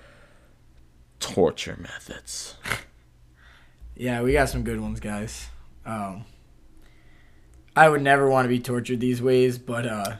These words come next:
Speaker 1: Thank God we didn't grow up hundreds of years ago, because just society just was not as soft as it, <laughs> it, what it used
Speaker 2: I
Speaker 1: to
Speaker 2: wouldn't
Speaker 1: be.
Speaker 2: even, I wouldn't even call it hard. These guys were past that.
Speaker 1: These, yeah, these guys. I mean, don't get me wrong. There is a few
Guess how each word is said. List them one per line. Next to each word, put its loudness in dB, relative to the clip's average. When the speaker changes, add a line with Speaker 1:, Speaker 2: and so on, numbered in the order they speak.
Speaker 1:
Thank 10
God 12
we 8
didn't 6
grow 4
up 0
hundreds 2
of -4
years 2
ago, 0
because 0
just 4
society 10
just 2
was 6
not 6
as -2
soft -2
as -4
it, -4
<laughs> 2
it, 8
what 10
it 4
used 4
Speaker 2:
I 0
Speaker 1:
to 0
Speaker 2:
wouldn't 0
Speaker 1:
be. -10
Speaker 2:
even, -12
I 0
wouldn't 2
even -6
call 0
it -10
hard. 0
These -4
guys 2
were -10
past 0
that. -2
Speaker 1:
These, 6
yeah, 6
these 4
guys. 10
I 8
mean, 6
don't 8
get 6
me 8
wrong. 6
There 6
is 2
a 2
few 4